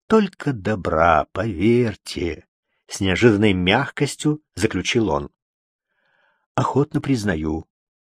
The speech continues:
вчерашний вечер не должен был вас ободрить, но кто знает, вдруг мы все же станем друзьями». Изо всех сил она попыталась улыбнуться,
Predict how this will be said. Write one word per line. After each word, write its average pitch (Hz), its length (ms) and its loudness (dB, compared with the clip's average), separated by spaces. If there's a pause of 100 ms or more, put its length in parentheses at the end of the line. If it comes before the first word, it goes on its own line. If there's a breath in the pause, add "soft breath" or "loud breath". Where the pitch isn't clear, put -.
(240)
вчерашний 117 580 0
вечер 117 420 4
не 117 140 2
должен 123 520 4
был 139 200 2
вас 131 240 -2
ободрить, 131 560 2 (260)
но 196 140 2
кто 202 300 2
знает, 165 680 0 (300)
вдруг 190 440 4
мы 175 140 4
все 165 220 0
же 147 120 -2
станем 160 500 -2 (280)
друзьями». 113 1040 0 (1300)
Изо 139 220 6
всех - 260 -4
сил 110 400 2
она 107 320 2
попыталась 117 680 -4
улыбнуться, 120 680 0